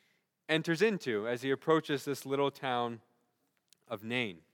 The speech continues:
And this leads to the first point of our sermon. What is, what does Jesus do when he encounters this type of, of suffering? What is he, what is he going to do when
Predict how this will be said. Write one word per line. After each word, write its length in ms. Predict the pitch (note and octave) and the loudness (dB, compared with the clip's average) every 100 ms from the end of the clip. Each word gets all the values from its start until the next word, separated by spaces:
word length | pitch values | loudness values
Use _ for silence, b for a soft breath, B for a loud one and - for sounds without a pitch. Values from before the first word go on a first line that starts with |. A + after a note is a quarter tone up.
| _ b b b b b b | _ b b b b b b
And 100 | C#3 | 0
this 180 | F3+ F3 | 0 4
leads 220 | F#3 F#3 | 4 4
to 80 | F3+ | 0
the 100 | D#3+ | -4
first 380 | - E3+ D#3+ - | -2 -2 -2 -4
point 340 | D#3 C#3 C3+ | -2 -2 -2
of 420 | B2+ C3 C3+ B2+ - _ _ _ _ _ - | -2 2 2 0 -8 _ _ _ _ _ -6
our 460 | B2+ B2 A#2+ A2+ - _ _ _ | 0 2 2 0 -6 _ _ _
sermon. 500 | - D#3 C#3+ A#2+ F2 _ _ _ _ _ _ _ _ _ _ | -4 2 2 0 -8 _ _ _ _ _ _ _ _ _ _
What 320 | G2+ C#3+ A3 | -2 4 6
is, 220 | G#3+ D#3 - | 4 -2 -4
what 140 | D#3 A3 | 2 4
does 240 | B3+ D#3+ | 4 0
Jesus 340 | F#3 F3+ D3+ | -4 -4 -6
do 340 | - C#3+ G#2+ F2+ _ _ _ _ _ | -6 -6 -6 -8 _ _ _ _ _
when 140 | C3 C3+ | -8 -4
he 100 | C#3 | -4
encounters 580 | B2+ D3 D3 C#3+ C#3 | -4 0 0 -2 -6
this 200 | B2+ C3+ | -6 -8
type 320 | - C3 A#2+ A#2+ | -6 -8 -6 -6
of, 240 | A2 G2+ _ _ _ | -6 -8 _ _ _
of 200 | A2 A2+ | -12 -12
suffering? 500 | - - G#2+ - F2+ F#2+ | -10 -8 -8 -10 -20 -6
What 160 | C#3+ | -2
is 100 | E3+ | -2
he, 200 | F3 E3+ b b b | -2 -2 b b b
what 140 | - F3+ | -2 0
is 60 | |
he 120 | F3+ E3 | 0 -2
going 240 | E3 D#3 | -2 -2
to 100 | C#3+ | -6
do 220 | C3 C#3 | -4 -2
when 300 | C3 B2 A2+ | -2 -4 -6